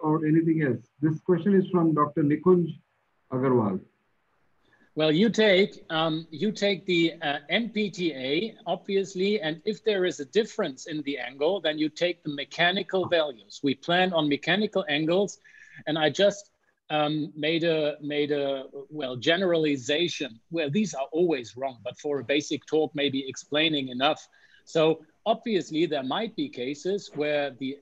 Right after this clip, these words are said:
Speaker 2: anatomical axis and the mechanical axis of the tibia are different. Well, if you have a shaft fracture or any other, uh, like, crochitis, um, uh,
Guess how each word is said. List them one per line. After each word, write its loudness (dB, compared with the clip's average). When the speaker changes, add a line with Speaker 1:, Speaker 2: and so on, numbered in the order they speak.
Speaker 2:
anatomical -4
axis -6
and -4
the -4
mechanical -4
axis -8
of -14
the -8
tibia -2
are -2
different. -6
Well, 4
if -2
you 2
have 0
a -10
shaft -4
fracture -2
or -2
any -4
other, 0
uh, -4
like, -6
crochitis, -6
um, -2
uh, -4